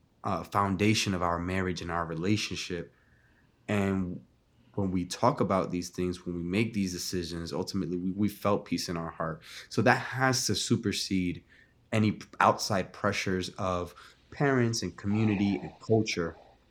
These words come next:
because it's that relationship with God. And so, uh, Anthony said this too, um, uh, and I think Abel even alluded to, it's, it's relationship over rules, right? Um, so because of our relationship with God, we feel at peace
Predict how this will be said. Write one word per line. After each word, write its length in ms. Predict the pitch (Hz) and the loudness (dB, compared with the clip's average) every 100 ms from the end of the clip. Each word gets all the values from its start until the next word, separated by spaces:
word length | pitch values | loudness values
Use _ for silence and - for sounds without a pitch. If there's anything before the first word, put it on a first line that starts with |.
| _ _ _ _ _ - | _ _ _ _ _ -8
because 260 | 104 113 98 | 0 2 4
it's 120 | 95 | 4
that 160 | 101 | 2
relationship 600 | 90 87 95 - - 80 | 2 0 0 -2 -4 -6
with 100 | 80 | -4
God. 220 | 80 92 90 | 0 2 2
And 140 | 85 | -2
so, 300 | - 92 90 - - - | -2 -2 -4 -8 -20 -6
uh, 140 | 90 - | -2 0
Anthony 380 | 101 92 92 92 | 0 0 0 -2
said 240 | - 90 | -2 -2
this 160 | 87 85 | -2 -4
too, 420 | - 104 98 92 | 0 2 4 2
um, 280 | 87 87 85 - - - - | 0 -4 -8 -14 -20 -14 -6
uh, 380 | 85 85 82 82 - - _ - | -4 -4 -6 -10 -14 -20 _ -6
and 80 | |
I 60 | 92 | -6
think 360 | 92 92 - - - | -2 -4 -6 -14 0
Abel 280 | 110 117 98 | 2 4 4
even 220 | 101 92 | 2 0
alluded 340 | 90 87 87 - | -2 -2 -4 -8
to, 80 | - | -8
it's, 160 | 123 120 | -6 -4
it's 220 | - - - | -4 -4 -4
relationship 760 | 101 95 98 131 - 120 110 - | -2 2 2 2 2 0 0 2
over 200 | 107 95 | 2 2
rules, 460 | 87 123 123 - - _ _ _ _ _ _ | 0 -2 -2 -10 -18 _ _ _ _ _ _
right? 360 | 92 92 92 - | 2 2 2 0
Um, 500 | 95 92 90 87 - _ | -2 0 -2 -4 -8 _
so 360 | - 110 101 - - - | 0 4 4 2 -6 -6
because 380 | 104 - 135 127 | -4 4 8 8
of 140 | 98 | 6
our 120 | 92 | 4
relationship 640 | 87 85 87 - 92 87 90 | 2 -2 -4 -6 -6 -6 -6
with 120 | 82 | -4
God, 280 | 87 90 87 | -4 -2 0
we 140 | 104 | 0
feel 380 | 101 - 98 92 | 0 0 0 2
at 300 | 98 85 - | 2 0 -2
peace 560 | - - 190 123 - - | -16 -2 0 0 -2 -8